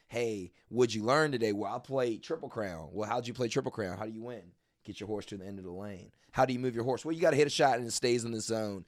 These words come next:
And then if you see the zone, they're, like, super small." So all we did is we just took golf, which is insanely,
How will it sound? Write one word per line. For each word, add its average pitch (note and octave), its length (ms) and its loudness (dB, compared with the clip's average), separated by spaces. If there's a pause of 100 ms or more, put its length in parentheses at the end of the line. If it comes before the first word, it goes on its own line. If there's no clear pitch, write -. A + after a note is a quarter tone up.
(160)
And A2+ 140 -6
then A2+ 100 0
if G#2+ 100 -6
you G2+ 80 -4
see E3+ 200 4
the C#3+ 120 0
zone, G#2+ 320 -6
they're, A2+ 120 -4
like, F#2+ 180 -6
super - 240 -6
small." G#2 480 -4 (340)
So - 180 -8
all C#3 260 4
we C3+ 120 0
did C#3 440 6
is G#2 160 -4
we A2+ 100 -2
just A#2 220 -8
took A2+ 240 -2
golf, A#2 360 -2
which A2 160 -6
is F#2+ 120 -10
insanely, A#2+ 880 0